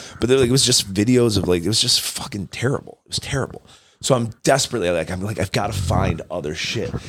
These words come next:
And I'm on YouTube and I'm searching other shit. And I find this,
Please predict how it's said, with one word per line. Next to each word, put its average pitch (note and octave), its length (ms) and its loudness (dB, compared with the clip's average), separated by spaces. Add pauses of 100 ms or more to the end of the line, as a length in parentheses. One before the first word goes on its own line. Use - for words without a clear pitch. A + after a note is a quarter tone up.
(140)
And G2+ 100 -4
I'm F#2 120 -4
on F2+ 140 -2
YouTube G#2+ 580 4
and E2+ 100 2
I'm D2 140 0
searching G2+ 400 4
other D2+ 160 2
shit. F#2+ 420 4
And D2 80 -6
I - 40 -4
find D#2+ 280 -4
this, - 160 0